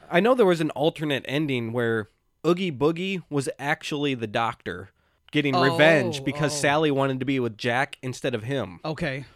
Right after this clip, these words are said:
Speaker 1: Because he created her
Speaker 2: Yeah.
Speaker 1: to guess, be his mate or something.
Speaker 2: Right, right.
Speaker 1: Um, which we see a replacement being made. But, um, yeah, that got, that got cut for the bugs, I guess. I don't
Speaker 2: Okay.
Speaker 1: know.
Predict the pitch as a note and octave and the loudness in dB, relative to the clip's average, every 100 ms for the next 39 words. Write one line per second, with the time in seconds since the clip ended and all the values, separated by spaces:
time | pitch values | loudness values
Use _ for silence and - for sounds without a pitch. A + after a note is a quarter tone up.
0 | _ C#3 D#3 C3+ C3+ E3+ D3+ - F3+ C4 | _ -6 -4 -4 -4 -6 -8 -8 -4 -2
1 | C4 D#3 G2 - - D#3+ F3+ D3+ D3+ - | 0 -2 -4 -8 -8 0 2 2 -2 -6
2 | - F3 D#3 C#3+ B2+ D3 G2+ - G2 A#2+ | -8 -4 0 -2 -2 -4 -6 -8 -10 -8
3 | F#2+ E3 E3 B2 - - D3+ C#3 G#2 B2+ | -6 -4 -2 -4 -12 -16 -10 -10 -6 -2
4 | A#2 F#2+ A#2 C#3+ E3+ - F#3+ D3 C3 C3 | 0 0 -2 -2 -4 -4 0 0 0 -4
5 | - F3+ - C3 A#2 A2 G#2 F#2+ E2 - | -2 -4 -4 -8 -6 -6 -6 -10 -12 -16
6 | _ _ _ _ _ _ D3+ C#3+ C#3 C#3 | _ _ _ _ _ _ 0 2 2 4
7 | C#3 C3 A#2 A2 F3+ F#3+ D#3 - - D3 | 2 0 -6 -2 -2 0 -2 -2 -4 -2
8 | C#3 B2 - B2 - _ - B2 A2 D3 | -2 -4 -2 -4 -4 _ -6 -6 0 0
9 | D3 A#2 G#2+ G2+ G2+ - - B2+ B2+ A2+ | 0 -2 -2 -4 -6 -14 -4 -2 0 -2